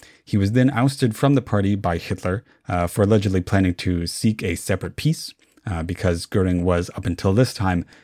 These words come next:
Hitler's stated successor. Like, H-, Hitler said, like, "If I die, Hermann Göring will be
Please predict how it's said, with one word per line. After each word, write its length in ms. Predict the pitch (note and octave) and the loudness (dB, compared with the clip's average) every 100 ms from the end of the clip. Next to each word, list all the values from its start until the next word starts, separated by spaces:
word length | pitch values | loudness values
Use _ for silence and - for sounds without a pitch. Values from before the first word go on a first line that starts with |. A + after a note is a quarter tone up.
| - | -6
Hitler's 480 | - B2+ G#2+ F#2+ - - | -2 0 0 0 -6 -18
stated 720 | - - C3+ B2 A#2 - - | -12 0 2 4 0 -2 -6
successor. 640 | G#2 - - E2 - - _ - | -6 -4 -2 -4 -6 -16 _ -8
Like, 240 | E2+ - _ _ - | -8 -8 _ _ -18
H-, 160 | - - | -18 -12
Hitler 360 | - A#2+ B2+ | -2 0 0
said, 300 | G2+ - G#2 | 0 2 4
like, 200 | F#2 F2 - | 4 0 -2
"If 260 | G2 F#2+ | -4 0
I 80 | C3 | 0
die, 380 | C3 F#2+ E2 D#2 - _ _ - | 2 2 -2 -4 -18 _ _ -2
Hermann 260 | B2 A#2 | 2 2
Göring 320 | G#2 F#2 F2+ F2+ | 4 4 4 2
will 120 | F2 | 0
be 300 | F2+ E2 | 0 -2